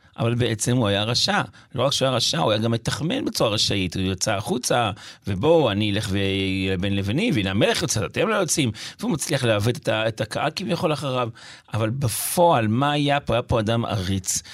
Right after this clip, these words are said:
ובני ישראל הבינו שאם הם רוצים לצאת מאותה עריצות של פרעה הרשע, הם רוצים להילחם באותו רשע, זה לא בדרכי מלחמה כביכול, אלא זה בדרך התורה הקדושה. הם יצרו פה עולם אחר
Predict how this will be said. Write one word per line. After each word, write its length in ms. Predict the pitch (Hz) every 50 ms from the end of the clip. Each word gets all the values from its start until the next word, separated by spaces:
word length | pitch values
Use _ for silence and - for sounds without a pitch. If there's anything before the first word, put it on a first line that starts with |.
| - - _ -
ובני 300 | 107 98 92 107 131 151
ישראל 640 | 175 175 - - - 120 120 127 143 147 143 143 131 - -
הבינו 580 | - 107 92 104 139 151 151 113 107 104 101 101 - - - - -
שאם 600 | - - - - - 120 143 190 202 190 170 - - - _ _ _ - _ - -
הם 180 | 135 131 120 120 -
רוצים 540 | - 110 107 110 104 - - - 170 175 160
לצאת 540 | 127 110 - - - - - 175 175 175 -
מאותה 320 | 135 117 104 - 143 143
עריצות 600 | 135 120 104 104 - - - 147 123 107 - - - - - - - -
של 240 | - - - 110
פרעה 380 | 104 - 110 95 87 110 120 117
הרשע, 340 | 104 110 95 - - 104 98
הם 140 | 98 127 170
רוצים 320 | 180 147 - - 165 160
להילחם 720 | 147 120 113 110 - - 107 120 117 110 156 156 170 175 147
באותו 340 | 131 117 - - - 113 101
רשע, 400 | 98 98 101 - - 107 110 110 - - - - - -
זה 160 | - 117 127 117
לא 100 | 143 165
בדרכי 500 | 165 180 151 127 127 - - - 131 127
מלחמה 560 | 127 123 113 113 - - 107 104 107 123 143
כביכול, 640 | - - 127 101 92 110 - 92 - 80 87 87 92 101 - - - - - -
אלא 120 | 117 107
זה 120 | 95 95 92
בדרך 420 | 98 101 101 107 107 107 - -
התורה 300 | 92 - - 92 90 92
הקדושה. 360 | 90 87 82 - - - 95
הם 140 | 95 95 92
יצרו 480 | 90 87 - - - - 113 139 170 160 -
פה 240 | - 160 147 143 -
עולם 580 | - 107 98 98 101 107 113 117 117 117 117 -
אחר 520 | - - - - - 110 117 123 120